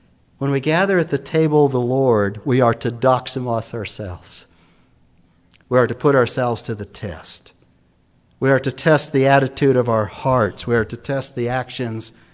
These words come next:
of our hands. God wants clean hands and a pure heart. Not only so they're clean and they're pure, and sometimes we think that's the point.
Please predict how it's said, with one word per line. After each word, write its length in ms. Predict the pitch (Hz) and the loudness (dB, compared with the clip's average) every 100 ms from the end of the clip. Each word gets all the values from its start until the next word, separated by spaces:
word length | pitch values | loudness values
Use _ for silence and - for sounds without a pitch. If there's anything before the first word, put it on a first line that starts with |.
| - | -14
of 100 | 117 | -6
our 200 | 117 110 | -4 -4
hands. 680 | 131 131 120 90 92 - _ _ _ _ _ _ - | -6 -8 -8 -12 -18 -20 _ _ _ _ _ _ -8
God 280 | 139 143 151 | -2 0 0
wants 260 | 135 131 - | 0 -4 -6
clean 440 | - 147 139 131 | -6 -2 -2 -2
hands 680 | 110 104 98 95 98 - - _ _ | -4 -8 -8 -12 -14 -18 -20 _ _
and 100 | 123 | -14
a 60 | 107 | -12
pure 340 | - 127 120 | -8 -4 -4
heart. 400 | 87 85 - - _ _ _ _ _ - | -6 -16 -20 -20 _ _ _ _ _ 0
Not 220 | 131 139 | 4 6
only 260 | 147 147 123 | 4 4 2
so 320 | - 139 135 | 0 2 2
they're 240 | 123 117 | 4 2
clean 600 | 120 - - 143 139 139 | 0 -12 -2 0 0 -2
and 180 | 131 117 | -2 -2
they're 140 | 120 | 0
pure, 640 | 113 - 165 185 127 107 - - - _ _ - | -2 2 6 8 6 2 -4 -14 -20 _ _ -6
and 100 | 120 | 0
sometimes 420 | 151 139 143 131 | 0 2 0 2
we 100 | 127 | -2
think 320 | 139 147 123 | 2 0 0
that's 280 | 139 139 - | 0 0 -2
the 140 | - | -6
point. 560 | 123 - 170 156 127 | -4 0 2 4 2